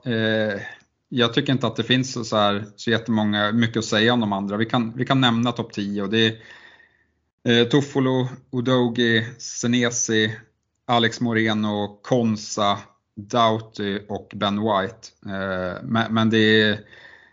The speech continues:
jag vet inte om det är någon som sticker ut här. Jag skulle säga, om det är något lag i alla fall, så är det väl Aston Villa. Eh, men både Moreno och Konsa som, som jag tycker känns lite mer intressant,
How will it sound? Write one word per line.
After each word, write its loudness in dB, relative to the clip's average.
jag 0
vet 2
inte -2
om 2
det 2
är 2
någon 2
som -4
sticker -2
ut 0
här. 0
Jag 0
skulle 0
säga, 2
om 0
det 4
är 2
något -2
lag 2
i 0
alla -2
fall, -2
så -6
är 0
det -2
väl -2
Aston -2
Villa. 2
Eh, -6
men -4
både 0
Moreno 0
och -2
Konsa 2
som, -4
som -4
jag -2
tycker -6
känns -2
lite 0
mer 2
intressant, -2